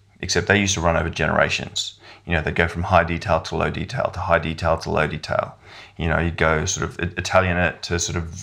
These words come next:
simplified, um, back forth, back forth. But our trends don't do that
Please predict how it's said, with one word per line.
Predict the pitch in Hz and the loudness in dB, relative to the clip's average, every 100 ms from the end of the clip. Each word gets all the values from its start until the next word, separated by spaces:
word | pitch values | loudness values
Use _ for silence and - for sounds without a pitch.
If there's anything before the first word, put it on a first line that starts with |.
| - | -10
simplified, | - 87 80 - 80 - - - | -2 -2 -2 0 2 2 0 -2
um, | 85 87 - - - - | -2 -2 -8 -18 -20 -14
back | - 107 104 | 0 0 2
forth, | 87 - | -4 -2
back | 80 - | -4 -4
forth. | - - - - - - | -10 -10 -20 -20 -18 0
But | 90 98 | 4 6
our | 107 110 110 | 8 6 4
trends | 107 95 87 | 2 4 2
don't | - 87 98 | 2 2 2
do | - 90 90 87 80 | 0 2 2 0 2
that | 78 67 - | 4 4 0